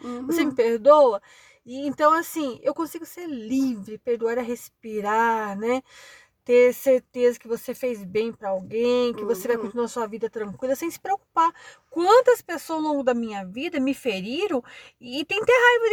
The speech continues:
Speaker 2: de mim, mas é porque pintaram eu de uma forma pra aquela pessoa. E eu não vou mudar isso nela. Agora, eu não vou viver triste. "Ah, eu não mereço estar na igreja. Ah, eu não mereço pregar. Ah, eu não mereço louvar porque alguém é mágoa de mim."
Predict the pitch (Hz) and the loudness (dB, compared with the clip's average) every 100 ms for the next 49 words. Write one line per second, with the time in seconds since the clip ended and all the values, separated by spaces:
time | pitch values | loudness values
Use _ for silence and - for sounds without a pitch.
0 | 427 370 392 381 311 311 302 330 370 349 | 0 -2 -10 -8 -4 -2 -2 -2 -2 -4
1 | - 349 359 - - _ 359 - - 359 | -2 0 2 0 -10 _ -18 -8 -2 0
2 | 415 359 294 285 254 247 247 254 233 226 | 2 4 4 4 0 -4 -2 -2 -2 -4
3 | 226 226 226 - 233 - 226 214 311 480 | -10 -12 -10 -8 -10 -4 -2 0 2 4
4 | 440 508 571 453 - 277 247 190 - - | 6 6 6 4 0 0 2 2 -2 -18
5 | - 254 247 240 233 302 415 339 294 - | -6 0 4 6 4 0 -4 -4 -6 -6
6 | - 262 277 269 - - 269 254 - - | -6 -4 -2 -2 -4 -10 -10 -10 -12 -14
7 | - 302 294 285 269 254 254 247 240 - | 0 2 4 2 4 4 4 0 -6 -6
8 | 240 233 190 220 240 240 269 285 285 277 | -4 -6 -2 0 2 2 4 4 4 4
9 | 262 254 - - 233 196 208 233 240 233 | 6 4 2 -8 -8 -6 0 2 2 2
10 | - - 277 330 330 311 294 285 - 262 | -4 -6 2 2 2 2 4 2 4 6
11 | 247 233 254 - 285 269 240 247 247 240 | 6 6 4 2 -2 -2 -2 -2 -2 0
12 | 233 233 233 226 185 | 0 0 -2 -6 -10